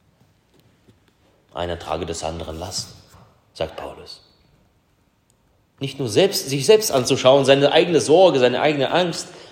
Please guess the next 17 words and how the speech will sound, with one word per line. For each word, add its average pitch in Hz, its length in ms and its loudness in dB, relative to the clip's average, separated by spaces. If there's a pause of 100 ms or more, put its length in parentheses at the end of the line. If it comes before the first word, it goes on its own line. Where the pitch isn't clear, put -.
sondern 143 220 -6
für 160 100 0
andere 165 360 0
da 95 160 2
zu 98 140 -8
sein. 92 280 0 (540)
"Einer 143 380 -2
trage 107 360 -4
des 117 240 -8
anderen 87 440 -16
Last." - 380 -18 (760)
Den - 160 -12
Nächsten 110 320 -4
zu 107 160 -6
ermutigen, 110 800 0 (560)
zu - 140 -10
unterstützen, 92 840 -12